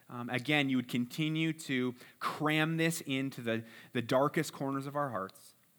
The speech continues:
Lord, give us a, a deep love for Jesus that, that motivates all obedience, motivates all of life. God, would you help us?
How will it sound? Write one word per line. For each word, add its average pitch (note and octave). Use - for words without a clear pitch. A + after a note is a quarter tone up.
Lord, B2
give C3
us B2+
a, A#2
a A2+
deep D3
love B2+
for F#3
Jesus C3
that, A2+
that C3
motivates D#3
all D#3
obedience, A#2+
motivates A#2+
all A2+
of A2
life. F2
God, G#2
would G#2
you G#2+
help -
us? -